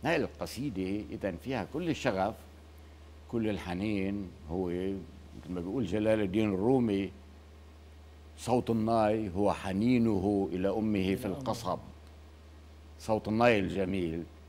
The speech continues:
Speaker 1: بفسره
Speaker 2: حنينه إلى صوت
Speaker 1: حنينه
Speaker 2: أمه في القصب.
Speaker 1: إلى أمه في القصب، انفصل عنها.
Speaker 2: صحيح.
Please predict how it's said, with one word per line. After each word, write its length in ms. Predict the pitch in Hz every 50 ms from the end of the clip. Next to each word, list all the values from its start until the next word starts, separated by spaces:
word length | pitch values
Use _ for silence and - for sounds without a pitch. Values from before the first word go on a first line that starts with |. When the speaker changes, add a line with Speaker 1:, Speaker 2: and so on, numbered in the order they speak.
| - -
Speaker 1:
بفسره 680 | 92 - 113 127 117 - - - 95 82 82 82 92 98 - - - - - - -
Speaker 2:
حنينه 480 | 139 135 147 147 139 131 123 131 135 139
إلى 120 | 135 123
صوت 100 | 120 -
Speaker 1:
حنينه 520 | 107 113 131 160 190 185 170 143 127 120 123
Speaker 2:
أمه 160 | 127 131 -
في 120 | - -
القصب. 160 | 131 120 - 113
Speaker 1:
إلى 340 | 120 123 120 120 120 113 - 180
أمه 400 | 185 196 180 147 120 107 110 104
في 120 | - 113
القصب، 540 | 107 98 - - 147 135 - 107 104 90 73 67 - - - - - -
انفصل 480 | 92 - - 123 123 - 123 127 113 101
عنها. 320 | 95 104 107 101 92 78
Speaker 2:
صحيح. 120 | 67 -